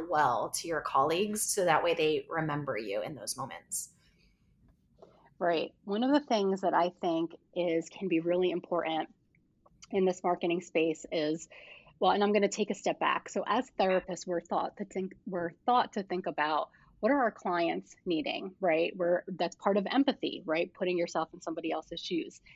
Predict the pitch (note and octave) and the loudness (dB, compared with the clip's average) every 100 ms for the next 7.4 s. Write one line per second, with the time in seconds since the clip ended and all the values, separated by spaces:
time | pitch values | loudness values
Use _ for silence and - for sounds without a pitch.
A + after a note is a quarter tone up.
0 | - _ - G#3 A#3+ A3+ F#3+ F3+ G3 A#3+ | -20 _ 2 4 6 4 2 2 0 -2
1 | _ - G#3 G3 F#3 E3+ G#3 C4 B3+ G3+ | _ -4 -2 -2 -2 0 0 -2 -4 0
2 | G#3+ G#3+ - G3+ - G3+ - - F3 E3 | 0 0 0 0 0 -6 -4 -2 0 0
3 | E3+ F3 _ _ - C#3 - - - - | -2 -6 _ _ 0 0 -2 -10 -16 -10
4 | - G3+ - A3 - - A3 G3+ F#3+ F3 | 0 0 2 0 0 -6 -6 -4 -2 0
5 | D#3 D#3 - _ _ _ G#3+ D#4 G#4 F4+ | 0 0 -2 _ _ _ 2 4 6 4
6 | C#4 - - A#3 C4 A#3 A3+ G#3+ D#4+ F#4 | 2 -6 0 4 4 4 2 0 -2 0
7 | C#4+ D#3 - G3 | 0 0 -2 -8